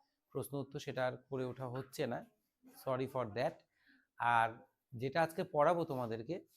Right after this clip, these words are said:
তোমাদেরকে বিগত দিনে যে পড়াটা পড়িয়েছিলাম, তার একটা ইউনিট সম্পন্ন হয়েছিল এবং তার পরবর্তী দুটো ইউনিট আজকে আমরা শেষ করব।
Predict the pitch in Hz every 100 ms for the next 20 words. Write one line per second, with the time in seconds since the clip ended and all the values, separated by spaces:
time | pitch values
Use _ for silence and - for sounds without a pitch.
0 | _ 127 131 127 123 131 135 143 156 156
1 | 160 156 160 147 143 143 143 147 147 156
2 | 147 143 113 - 143 143 143 _ _ _
3 | _ - 135 127 151 165 151 131 110 135
4 | 180 - - _ _ _ _ - 123 127
5 | 123 135 123 139 147 160 170 180 147 139
6 | 151 147 170 180 - 117 - 135 147 -
7 | 135 - - 101